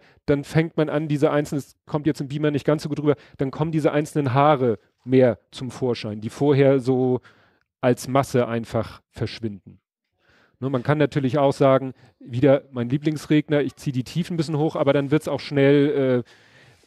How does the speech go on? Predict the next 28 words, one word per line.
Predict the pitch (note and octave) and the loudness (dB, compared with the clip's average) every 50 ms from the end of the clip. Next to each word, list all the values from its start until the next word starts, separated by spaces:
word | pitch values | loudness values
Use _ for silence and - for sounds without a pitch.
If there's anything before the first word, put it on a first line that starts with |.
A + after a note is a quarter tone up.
| _ _ _ _ _ _ _ _ _ _ - | _ _ _ _ _ _ _ _ _ _ -2
ich | E3+ D#3+ - | -2 0 2
sag | - F#3+ - | 2 0 0
immer | G3+ G3 F#3+ F3+ E3 | 0 0 2 2 2
so, | C#3+ E3+ F3 F3+ F3+ - _ _ _ _ _ _ _ _ _ _ _ _ _ _ _ _ _ _ | 2 2 2 2 0 -2 _ _ _ _ _ _ _ _ _ _ _ _ _ _ _ _ _ _
wir | C3 B2 C#3+ F3+ - | -6 -2 0 0 0
Fotografen | - F3 E3 E3 C#3+ - C3 C3 C3+ D3+ F3+ F3+ - F#3 E3 D3+ B2 | -2 -4 -6 -4 -4 -4 0 2 4 4 4 2 0 -4 -8 -4 -2
wissen | C#3 G3+ - - F#3 E3 | -2 -2 -2 -4 -4 0
ja, | D3+ D3 C#3 B2+ | 2 2 4 4
was | D3 - - | 2 0 0
wir | D#3+ D3 | -4 -4
fotografiert | - - D3 D3 - C#3 C3 - - D#3+ E3+ - C3 | -4 -4 -6 -4 -2 -2 -2 -2 0 -2 0 0 0
haben. | B2 A#2 A#2 A2+ | -2 -2 -2 -2
Wir | B2 A2 B2 | -2 -2 -2
wissen | - - - D#3+ | -4 -4 -4 -2
ja, | D3 D3 C3 A#2 | 0 0 0 0
wie | B2+ C#3+ D#3 | 0 0 0
es | C#3 - | 0 0
aussah, | - B2 B2+ D#3+ F3+ - - D3 A#2+ | -2 -2 0 0 0 0 0 0 2
als | A#2 A#2 A2+ - - | 2 0 0 0 -2
wir | B2 A2+ | -4 -4
es | - - | -4 -4
fotografiert | - B2 B2 - A#2 - - - A#2+ A2 - | -6 -4 -4 -2 -4 -4 -2 -2 -4 -2 0
haben. | A2+ A2+ A#2+ | -2 -2 -2
Und | C3+ C3 B2+ | -2 -2 -2
das | B2+ - - | -2 -2 -4
Ziel | - - D3+ D#3 F#3 F3+ | -8 -4 0 2 2 4
sollte | D#3 D3+ D#3 D#3 D#3+ D3+ D3+ | 4 2 2 2 2 0 -2
sein, | C3 C#3+ C#3+ C#3 C#3 C#3+ C#3+ | 0 0 2 2 2 0 -2